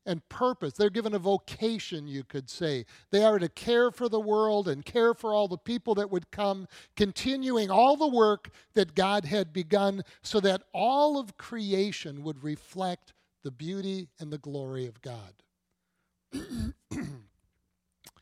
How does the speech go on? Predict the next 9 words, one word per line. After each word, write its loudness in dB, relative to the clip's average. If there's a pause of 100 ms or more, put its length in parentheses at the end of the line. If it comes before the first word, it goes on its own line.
(640)
But 2
as 4
we 0
know, 0 (720)
that -4
didn't -8
go -8
so -12
well. -18